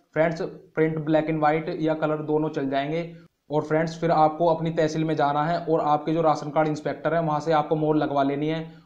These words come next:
और friends फिर जो आपके राशन dealer हैं friends वहाँ से आपको राशन ले लेना है। Friends यदि आपको लगता है कि आप सीधा यहाँ से print निकलवाएंगे और राशन dealer के पास पहुँच जाएंगे राशन लेने के लिए, तो friends वो राशन आपको नहीं देगा,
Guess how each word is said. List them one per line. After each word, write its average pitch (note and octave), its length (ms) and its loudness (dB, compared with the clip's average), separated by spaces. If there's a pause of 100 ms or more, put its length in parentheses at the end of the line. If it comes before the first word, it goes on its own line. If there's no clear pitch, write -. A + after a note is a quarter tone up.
(100)
और D3 100 -4
friends D#3+ 280 0
फिर D#3+ 160 -4
जो D#3 140 0
आपके D#3 220 2
राशन D#3 340 0
dealer D3 300 0
हैं - 380 -8
friends D#3+ 260 0
वहाँ D3+ 140 0
से D#3+ 140 0
आपको D3+ 220 2
राशन D#3 240 0
ले D#3 140 2
लेना C3+ 260 -2
है। C3 140 -4 (380)
Friends D#3+ 400 -2
यदि D3+ 240 0
आपको D3+ 260 2
लगता D3+ 300 0
है D#3+ 140 2
कि E3 140 -6 (120)
आप D#3 200 2
सीधा D#3 260 -2
यहाँ D3 160 -2
से D#3 80 -2
print D#3 260 -4
निकलवाएंगे C#3+ 500 -2
और D#3 180 0
राशन D3+ 280 -2
dealer D3 240 -4
के D3+ 80 -4
पास D3 260 -2
पहुँच C#3 160 -4
जाएंगे C#3+ 200 -4
राशन C#3+ 220 -4
लेने C#3 220 -6
के C3+ 80 -8
लिए, D3 200 -2 (360)
तो D3 80 -4
friends D#3 300 -2
वो D#3+ 60 0
राशन D3+ 280 0
आपको D3 200 -2
नहीं C#3 180 -2
देगा, D3 240 -2